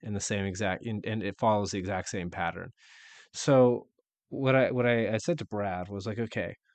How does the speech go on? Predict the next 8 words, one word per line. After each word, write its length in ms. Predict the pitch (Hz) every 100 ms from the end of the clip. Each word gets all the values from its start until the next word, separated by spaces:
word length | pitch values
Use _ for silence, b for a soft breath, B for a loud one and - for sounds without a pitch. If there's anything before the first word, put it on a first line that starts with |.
| _ _ _ _ _ _ -
a 80 |
thing 460 | - 156 160 165 160 135
is 120 | 123
a 60 |
trope, 480 | 120 - 107 104 - - _ _ _ _ _ -
um, 420 | 107 101 95 95 -
let's 180 | 117 -
say, 420 | 110 101 98